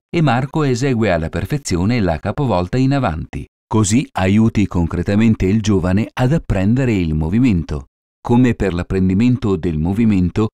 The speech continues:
puoi allenare con Marco anche come gestire i sentimenti con calma e ponderazione. Osserva il comportamento di Marco e parlane con lui.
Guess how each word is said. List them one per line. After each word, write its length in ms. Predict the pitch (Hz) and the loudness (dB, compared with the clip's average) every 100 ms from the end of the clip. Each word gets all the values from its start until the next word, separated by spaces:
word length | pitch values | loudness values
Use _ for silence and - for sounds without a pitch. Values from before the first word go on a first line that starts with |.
| _ | _
puoi 300 | 156 165 156 | -2 0 2
allenare 500 | 156 151 110 92 82 | 2 2 0 -2 -2
con 160 | 101 | 0
Marco 520 | 98 131 151 - 127 - | 2 2 -2 -2 -2 -2
anche 420 | 131 151 147 143 | 0 0 0 -2
come 280 | - 104 95 | 0 0 2
gestire 500 | 104 92 131 123 101 | 0 -2 0 2 2
i 120 | 85 | -2
sentimenti 800 | - 98 101 147 98 90 - 135 | 0 0 2 2 2 2 0 -4
con 240 | - 175 180 | 0 0 2
calma 400 | 104 90 107 127 | 0 0 2 2
e 140 | 113 | 0
ponderazione. 880 | - 101 107 120 - 143 90 76 71 - _ _ _ - | 2 0 2 -2 -2 -2 0 -2 -6 -14 _ _ _ -4
Osserva 420 | 113 135 127 113 | -2 0 0 0
il 60 | 101 | -2
comportamento 680 | 95 87 90 92 104 107 95 | -2 -4 -4 0 0 2 0
di 100 | 98 | 2
Marco 460 | 113 95 - 95 - _ | 2 0 -2 -4 -6 _
e 180 | - 113 | -4 -2
parlane 480 | - 98 107 113 98 | 0 -2 0 0 0
con 200 | - 104 | 0 0
lui. 320 | 127 90 82 | 2 0 -2